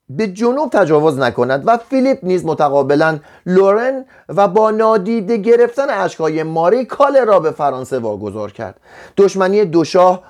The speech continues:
ناگاه جای خود را به دوستی سپرد. هانری دخترش الیزابت را به فیلیپ و خواهرش مارگریت دوبری را به امانوئل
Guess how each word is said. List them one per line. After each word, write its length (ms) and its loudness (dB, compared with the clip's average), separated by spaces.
ناگاه 960 2
جای 280 0
خود 240 -6
را 80 0
به 140 -4
دوستی 380 -8
سپرد. 420 -8
هانری 260 4
دخترش 460 2
الیزابت 580 0
را 120 2
به 140 -2
فیلیپ 420 -2
و 120 0
خواهرش 400 0
مارگریت 500 -2
دوبری 420 4
را 260 2
به 200 0
امانوئل 580 2